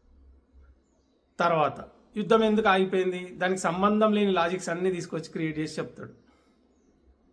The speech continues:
ఏం జరిగినా సరే, ఏదైనా సరే, ధరలు ఎందుకు పెరిగినాయి అంటే, అది మోడీ క్రెడిట్, అద్భుతం అని చెప్తాడు. నోట్ల రద్దుతో, ఆ, టెర్రరిజం అంతమవుతుందని మోడీ చెప్పిండు కదా, మరి ఎందుకు అంతం కాలేదు అంటే,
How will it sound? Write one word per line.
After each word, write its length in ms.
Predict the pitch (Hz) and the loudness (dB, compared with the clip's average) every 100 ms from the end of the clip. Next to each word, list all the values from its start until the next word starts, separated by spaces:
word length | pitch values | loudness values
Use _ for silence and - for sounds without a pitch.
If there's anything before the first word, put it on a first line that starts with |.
| _ _ - 135 185 | _ _ -14 -2 2
ఏం 160 | 247 233 | 2 2
జరిగినా 400 | - 180 240 247 233 | 2 2 4 4 2
సరే, 240 | 208 160 - 147 175 | 0 -6 -8 -6 -2
ఏదైనా 380 | 214 190 185 196 | 0 2 2 0
సరే, 220 | 170 131 | -2 -2
ధరలు 320 | 143 180 202 | 0 2 2
ఎందుకు 200 | 214 208 | 2 2
పెరిగినాయి 480 | 202 196 196 196 196 220 | 2 2 0 0 -2 -6
అంటే, 220 | 185 220 | -6 -6
అది 200 | 208 196 | -4 -4
మోడీ 300 | 175 190 196 | -2 -2 -2
క్రెడిట్, 360 | 185 170 180 | -4 -6 -4
అద్భుతం 360 | 151 156 175 175 | -4 -4 -4 -4
అని 140 | 165 | -4
చెప్తాడు. 360 | 135 127 131 123 _ _ _ _ _ _ _ _ _ _ _ _ _ _ _ | -6 -10 -14 -16 _ _ _ _ _ _ _ _ _ _ _ _ _ _ _
నోట్ల 260 | 170 202 202 | -2 -2 2
రద్దుతో, 300 | 214 196 208 208 - - | 2 0 0 0 0 -2
ఆ, 60 | 160 151 - 156 - | -2 -2 -4 -12 -6
టెర్రరిజం 440 | 165 170 190 196 180 | -2 0 2 2 2
అంతమవుతుందని 600 | 165 196 196 196 190 190 180 | 2 0 0 2 2 0 0
మోడీ 160 | 185 | -2
చెప్పిండు 320 | 180 180 180 170 | -2 -4 -6 -4
కదా, 120 | 175 | -4
మరి 160 | 180 165 | -2 -2
ఎందుకు 220 | 185 190 | -2 0
అంతం 220 | 190 190 | 0 0
కాలేదు 320 | 190 185 190 190 | 0 0 0 0
అంటే, 240 | 190 | -2